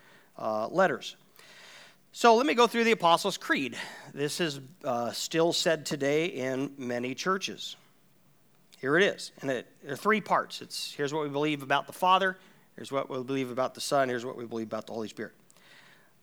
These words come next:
"I believe in God the Father Almighty,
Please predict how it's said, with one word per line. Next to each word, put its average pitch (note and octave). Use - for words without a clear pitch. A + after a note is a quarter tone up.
"I A#3
believe C4+
in D3+
God F#3
the G3
Father E3+
Almighty, C3+